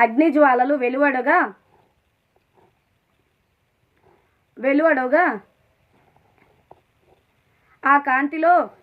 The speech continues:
సృష్టి అంతా ప్రకాశించింది. దేవతలు, "అమ్మ, నువ్వే మాకు రక్షకురాలు. మహిషాసురుని సంహరించి మాకు శాంతినివ్వాలి." "దేవి దుర్గా, దేవతలారా భయపడవద్దు, ఈ దుర్మార్గుణ్ణి నేను నశింపజేస్తాను."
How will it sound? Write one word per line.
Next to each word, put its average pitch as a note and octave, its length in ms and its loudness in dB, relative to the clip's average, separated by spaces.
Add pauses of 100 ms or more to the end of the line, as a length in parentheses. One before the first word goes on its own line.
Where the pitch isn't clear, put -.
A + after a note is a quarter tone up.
(160)
సృష్టి C4+ 240 -4
అంతా C#4+ 260 0
ప్రకాశించింది. C4+ 840 -4 (320)
దేవతలు, C#4+ 520 0
"అమ్మ, B3 480 -2 (260)
నువ్వే B3 280 0
మాకు C#4+ 320 0
రక్షకురాలు. B3+ 760 -2 (560)
మహిషాసురుని D4+ 680 0
సంహరించి C4+ 580 -2
మాకు C#4 260 0
శాంతినివ్వాలి." A#3+ 920 0 (440)
"దేవి C4 380 0
దుర్గా, B3 380 0
దేవతలారా B3+ 720 0
భయపడవద్దు, B3+ 680 -4
ఈ A#3+ 240 -6
దుర్మార్గుణ్ణి B3+ 960 -2 (300)
నేను B3 220 -2
నశింపజేస్తాను." A#3 1000 -2